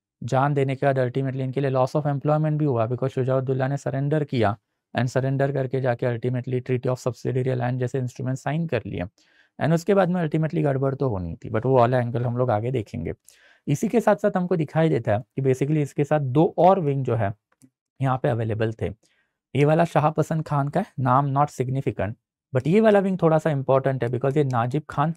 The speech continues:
रोहिला का विंग है। Who was in direct contact with होलकर during the warfare। And thereafter अगर हम लोग इनके राइट साइड की अगर बात करें, तो राइट साइड के जो विंग है, ये basically कैवलरी विंग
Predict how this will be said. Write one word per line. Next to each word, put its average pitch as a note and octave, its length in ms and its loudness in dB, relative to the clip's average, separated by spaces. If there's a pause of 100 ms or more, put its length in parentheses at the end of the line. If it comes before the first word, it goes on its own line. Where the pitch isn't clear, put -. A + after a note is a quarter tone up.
रोहिला B2 460 2
का C#3 300 -2
विंग A#2 260 -4
है। G#2 180 -4 (440)
Who C3+ 100 4
was D#3+ 180 4
in E3+ 100 2
direct C3+ 380 2
contact B2+ 360 -2
with B2+ 160 -2 (140)
होलकर C#3+ 380 2 (400)
during A#2 280 2
the C#3 140 2
warfare। A#2 460 0 (560)
And C#3+ 120 2
thereafter E3+ 300 4
अगर E3+ 220 4
हम E3+ 120 0
लोग F3 120 0
इनके E3 220 2
राइट C3 240 2
साइड D#3+ 220 -2
की E3+ 80 -2
अगर D#3 180 0
बात C3+ 260 4
करें, F#2+ 280 -2 (380)
तो C#3+ 80 2
राइट C#3 280 4
साइड F3 220 0
के F3 100 0
जो E3+ 140 0
विंग C#3+ 260 0
है, A2+ 140 -2 (140)
ये C#3 80 0
basically E3+ 420 -2
कैवलरी C#3 460 4
विंग G#2 200 -4